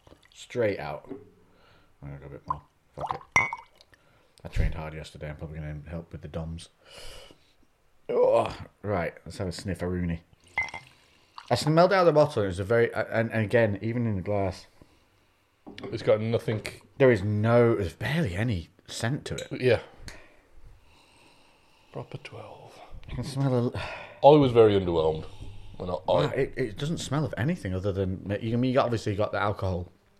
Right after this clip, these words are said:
Speaker 1: tones. There's a little touch of sweetness in the scent. Ooh, what's going on? Oot, oot, oot.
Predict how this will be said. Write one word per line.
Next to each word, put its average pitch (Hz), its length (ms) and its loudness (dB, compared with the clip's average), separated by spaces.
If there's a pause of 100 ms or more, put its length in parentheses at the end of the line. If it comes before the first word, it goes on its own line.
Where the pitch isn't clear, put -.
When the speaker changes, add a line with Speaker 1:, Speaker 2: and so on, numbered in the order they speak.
(480)
Speaker 1:
tones. 90 520 -6 (1300)
There's 117 140 -2
a 117 40 -2
little 135 420 2
touch - 400 0
of 98 80 -4
sweetness - 680 -6 (680)
in 87 120 -4
the 80 80 -6
scent. 78 300 -8 (1500)
Ooh, 143 300 0
what's 92 180 -8
going 101 180 -8
on? 123 160 -6 (220)
Oot, 104 200 -8 (120)
oot, 110 320 -8
oot. 110 280 -10